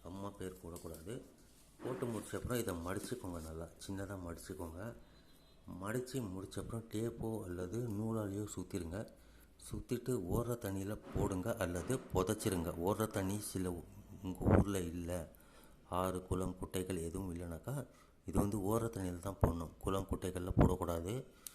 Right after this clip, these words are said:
ஓடுற தண்ணி, ஆறு அந்த மாதிரி எதுவும் இல்லைனாக்கா இம்மீடியட்டாக நீங்க புதைச்சிடலாம். இம்மீடியட்டாக்கா உடனே புதைக்கணுங்கிற அவசியம் கிடையாது. உங்களுக்கு டைம் கிடைக்கும் போது புதைச்சிக்கோங்க. அது வரைக்கும் உங்க கூடவே வச்சுக்கோங்க. எந்திரத்தை மடிச்சு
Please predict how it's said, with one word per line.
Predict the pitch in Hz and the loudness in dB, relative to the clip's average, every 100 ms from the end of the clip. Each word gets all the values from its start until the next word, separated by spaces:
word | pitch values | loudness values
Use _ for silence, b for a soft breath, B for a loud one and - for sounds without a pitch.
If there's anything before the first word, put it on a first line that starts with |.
| B B B | B B B
ஓடுற | 101 117 117 | 0 2 0
தண்ணி, | - 92 87 80 | -2 -2 -2 -4
ஆறு | 90 98 98 101 90 | 0 0 2 2 2
அந்த | 90 90 | 0 2
மாதிரி | 101 95 | 2 2
எதுவும் | 90 98 92 | 2 0 0
இல்லைனாக்கா | 90 90 85 131 147 - B B B - | 0 -2 -2 -2 -2 -4 B B B -2
இம்மீடியட்டாக | 95 104 107 104 117 | 0 2 2 0 -2
நீங்க | 117 90 | -2 0
புதைச்சிடலாம். | 87 85 87 87 85 | -2 -2 -4 -2 -2
இம்மீடியட்டாக்கா | 98 120 113 98 92 | -2 -2 -2 -4 -6
உடனே | 107 90 92 107 | -4 -2 -2 0
புதைக்கணுங்கிற | 110 87 87 101 101 87 98 95 85 | 2 2 0 -4 -4 -4 -6 -6 -4
அவசியம் | 87 92 98 | -4 -4 -4
கிடையாது. | 87 82 80 117 135 B B B B - | -4 -6 -2 -4 -4 B B B B -8
உங்களுக்கு | 104 104 101 107 | -4 -2 -2 -4
டைம் | 101 104 117 | -4 -4 -4
கிடைக்கும் | 98 90 90 | -6 -6 -4
போது | 98 107 | -4 -4
புதைச்சிக்கோங்க. | - 90 - - - 85 107 135 - | -4 -6 -6 -12 -8 -6 -4 -4 -6
அது | 82 | -8
வரைக்கும் | 85 80 98 | -6 -4 -4
உங்க | 82 - | -4 -4
கூடவே | 101 104 104 | -2 -2 -2
வச்சுக்கோங்க. | 85 - - 78 - B B B - | -4 -6 -8 -8 -8 B B B -4
எந்திரத்தை | 101 123 131 - 107 | -2 -2 -4 -2 -2
மடிச்சு | 98 95 - 113 110 | -2 -4 -2 -2 -2